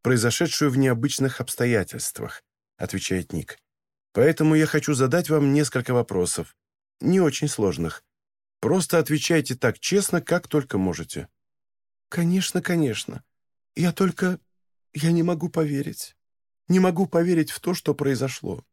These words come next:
То есть мой мозг понимает, что это случилось, но сердце отказывается в это верить. Она мертва». «Расскажите мне всё, что вы знаете о Мэрит»,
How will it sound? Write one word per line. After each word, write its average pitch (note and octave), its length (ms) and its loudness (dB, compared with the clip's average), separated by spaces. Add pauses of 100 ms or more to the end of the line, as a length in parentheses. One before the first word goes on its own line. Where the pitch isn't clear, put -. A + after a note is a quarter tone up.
(400)
То D3+ 120 2
есть C#3 180 -2
мой D#3+ 180 4
мозг E3+ 280 0
понимает, G3 460 0
что - 180 -2
это C#3+ 160 0
случилось, B2+ 580 -2
но D3+ 100 4
сердце G#3 440 0
отказывается F#3 680 -2
в F3 60 0
это E3+ 180 -4
верить. C#3 480 -4 (440)
Она F#3 440 0 (460)
мертва». F#3+ 800 -2 (800)
«Расскажите C#3+ 580 0
мне D3 160 4
всё, F3+ 240 -2
что D3+ 220 -2
вы C3+ 80 0
знаете C3 540 0
о - 140 -2
Мэрит», A2 540 -2